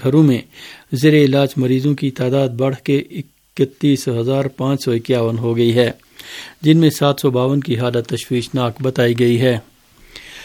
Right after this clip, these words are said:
اس رپورٹ کے مطابق پاکستان میں کورونا سے متاثرین کی شرح بڑھ کے سات اشاریہ آٹھ فیصد ہو گئی ہے۔ کورونا کی نئی لہر کا زور کراچی میں زیادہ ہے، جہاں کورونا سے متاثرین کی شرح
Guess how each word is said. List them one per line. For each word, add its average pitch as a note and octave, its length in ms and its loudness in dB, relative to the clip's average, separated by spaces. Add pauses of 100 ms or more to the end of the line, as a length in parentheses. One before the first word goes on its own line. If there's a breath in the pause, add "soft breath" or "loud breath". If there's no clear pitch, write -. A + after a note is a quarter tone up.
(120)
اس F3+ 260 0
رپورٹ F#3 320 4
کے F3+ 60 0
مطابق D#3 460 0
پاکستان D3+ 500 0
میں C#3+ 140 4
کورونا C#3 360 2
سے C#3 140 0
متاثرین B2+ 640 0
کی C#3 140 -6
شرح C#3 340 0
بڑھ B2+ 260 -2
کے C3 220 -2
سات C3 320 -2
اشاریہ B2+ 480 -2
آٹھ B2 220 -4
فیصد A#2+ 320 -6
ہو B2 140 -2
گئی C#3 220 4
ہے۔ D#3 120 0 (420 loud breath)
کورونا D#3 340 6
کی D#3+ 160 0
نئی C3 160 2
لہر C3 260 0
کا C#3+ 160 -2
زور C#3 220 0
کراچی B2+ 440 -2
میں C3 120 2
زیادہ A#2+ 320 -2
ہے، C#3+ 200 0
جہاں B2 260 -4
کورونا C3 380 -2
سے C3 140 -4
متاثرین B2 640 -2
کی C#3 100 -4
شرح C3 300 0